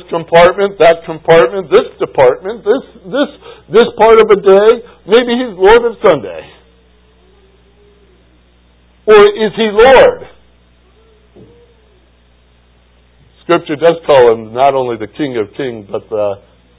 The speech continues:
Lord of Lords, right? He is to be supreme in everything. That thought has been on my heart for so long. It, it's just because I had to work my way in studying all that. Then I had to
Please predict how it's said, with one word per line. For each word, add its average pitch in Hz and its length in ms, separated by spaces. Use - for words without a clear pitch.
Lord 117 500
of 110 400
Lords, 120 400
right? 120 300
He 190 60
is 214 260
to 202 80
be 165 240
supreme 170 400
in 170 80
everything. 160 480
That 254 480
thought 165 320
has 156 320
been 202 240
on 175 320
my 139 240
heart 165 320
for 139 240
so 165 80
long. 139 560
It, 165 400
it's - 100
just 196 240
because 180 400
I 147 80
had 147 320
to 123 240
work 202 320
my 208 160
way 190 320
in 147 240
studying 175 320
all 135 240
that. 135 320
Then 190 160
I 175 160
had 139 80
to 147 160